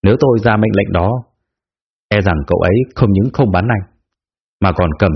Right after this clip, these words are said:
súng chĩa vào tôi nữa. La Phi mỉm cười nói: "Vậy anh có thể cải tạo điều gì đối với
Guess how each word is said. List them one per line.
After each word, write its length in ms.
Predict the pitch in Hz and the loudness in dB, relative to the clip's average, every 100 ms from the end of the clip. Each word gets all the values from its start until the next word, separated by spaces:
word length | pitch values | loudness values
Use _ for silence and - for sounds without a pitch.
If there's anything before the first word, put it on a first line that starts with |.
| 76 | 0
súng 200 | 92 135 | -2 -2
chĩa 180 | - 113 151 | 0 0 2
vào 100 | 127 | 0
tôi 220 | - 101 85 | 2 0 0
nữa. 140 | 87 - _ _ _ _ _ _ _ _ _ - | -4 -8 _ _ _ _ _ _ _ _ _ -2
La 140 | 104 | -2
Phi 180 | 92 98 82 - | 0 -2 -4 -2
mỉm 160 | 95 80 - | -2 -2 0
cười 140 | 90 | -2
nói: 220 | 69 76 117 _ _ _ _ _ _ _ _ _ - | -2 -6 -8 _ _ _ _ _ _ _ _ _ -4
"Vậy 360 | 110 117 82 78 78 - _ _ _ _ _ _ - | 0 0 0 -2 -4 -10 _ _ _ _ _ _ -4
anh 140 | 107 | 0
có 60 | 123 | 0
thể 140 | - 85 - | 2 0 0
cải 120 | 78 76 | -4 0
tạo 180 | 110 - | -2 0
điều 160 | 104 80 | 0 2
gì 280 | 82 73 71 _ _ _ - | 0 -2 -6 _ _ _ -4
đối 180 | 95 | 0
với 100 | 101 | 2